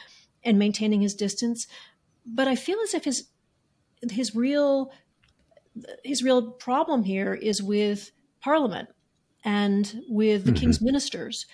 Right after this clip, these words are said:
Speaker 1: And he, and that is not only out of loyalty to the king, but that is actually the way he truly feels, because he constantly articulates this argument as, um, you know, the king is not necessarily in the wrong, but the king may be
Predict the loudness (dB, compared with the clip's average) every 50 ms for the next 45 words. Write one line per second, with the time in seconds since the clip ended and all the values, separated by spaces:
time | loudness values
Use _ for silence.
0 | -20 -20 -20 _ _ _ -2 0 0 2 2 2 0 0 -4 -4 _ 2 4 6
1 | 6 6 6 6 6 6 6 4 6 6 4 4 4 2 2 2 0 0 0 -2
2 | -2 -2 0 -2 -2 -4 -6 -8 -6 -6 -6 -6 -6 -2 0 0 2 2 0 0
3 | -2 -4 -4 -2 -2 -2 -2 -2 -2 -4 -4 -4 -6 -6 -6 -6 -6 -8 -10 -12
4 | _ _ _ _ _ -12 -10 -6 -4 -2 -2 -2 -2 -2 -4 -4 -4 0 0 0
5 | 0 -2 -4 -6 -6 -4 -4 -4 -6 -8 -10 -8 -4 -2 -2 0 0 -2 -2 -2
6 | -2 -2 -2 -4 -6 -6 -4 -4 -4 -4 -4 -4 -6 -6 -6 -4 -4 -4 -2 0
7 | 0 0 -2 -2 -4 -4 -2 -2 0 0 -2 -2 -6 -8 -10 -16 -20 -20 -20 -20
8 | -20 -12 -6 -4 -2 0 0 0 0 -2 -2 -2 -2 -4 -6 -10 -14 _ _ _
9 | _ _ _ _ _ _ _ _ _ -20 -14 -10 -10 -6 -2 2 4 4 4 4
10 | 2 2 0 0 0 0 0 -2 -4 -4 -4 -4 -2 -2 -2 0 0 0 0 0
11 | 2 2 2 2 0 -2 -6 -8 -6 -2 0 2 2 0 0 0 -2 -2